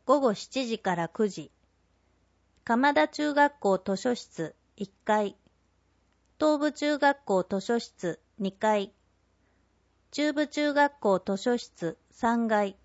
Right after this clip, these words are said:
嬉野中学校会議室、一階。十一月十六日金曜、午後七時から九時。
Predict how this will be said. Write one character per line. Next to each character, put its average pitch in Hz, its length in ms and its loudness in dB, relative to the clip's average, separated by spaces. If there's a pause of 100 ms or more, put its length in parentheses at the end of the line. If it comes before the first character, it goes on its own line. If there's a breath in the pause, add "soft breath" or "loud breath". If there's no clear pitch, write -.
(1160)
嬉 277 360 0
野 294 160 -2
中 285 240 -4
学 285 240 0
校 190 200 0
会 233 300 -2
議 247 140 -4
室、 - 440 -10 (120)
一 214 220 -10 (120)
階。 220 360 -2 (2250)
十 285 240 -2
一 302 240 -4
月 277 300 0
十 277 260 0
六 269 260 0
日 254 300 -2
金 254 300 -2
曜、 240 320 2 (180)
午 277 160 4
後 226 140 2
七 - 280 -8
時 233 120 -4
か 175 160 -6
ら 160 140 -8
九 202 180 -4
時。 180 200 -12